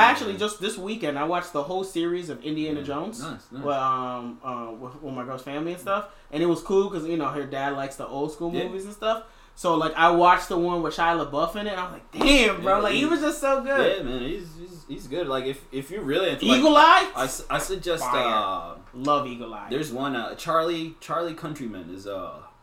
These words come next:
Speaker 1: a low-key one that, like, was just, I don't know if it went to movies or not, but I ended up watching it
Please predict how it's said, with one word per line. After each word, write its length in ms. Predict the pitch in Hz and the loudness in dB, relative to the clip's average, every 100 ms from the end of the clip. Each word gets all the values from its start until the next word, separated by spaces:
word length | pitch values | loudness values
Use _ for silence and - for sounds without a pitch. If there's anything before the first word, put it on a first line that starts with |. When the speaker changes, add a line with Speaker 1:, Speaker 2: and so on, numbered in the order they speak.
| _ 104 | _ -12
Speaker 1:
a 80 | |
low-key 380 | 98 107 104 113 | -8 -8 -8 -10
one 240 | 104 95 92 | -10 -10 -10
that, 240 | 87 76 | -12 -12
like, 280 | 80 80 - | -16 -18 -14
was 180 | 101 92 | -12 -12
just, 380 | 95 - - - | -16 -16 -18 -6
I 80 | 123 | -4
don't 80 | 139 | 0
know 120 | 123 | -2
if 120 | 117 | -2
it 60 | 120 | -6
went 240 | 113 101 | -6 -10
to 80 | 98 | -14
movies 480 | 82 98 113 104 95 | -14 -10 -8 -10 -12
or 80 | 92 | -12
not, 320 | 95 90 87 | -12 -12 -12
but 160 | 92 | -12
I 60 | 101 | -12
ended 180 | 98 95 | -14 -12
up 60 | |
watching 300 | 98 95 98 | -10 -10 -10
it 80 | 87 | -16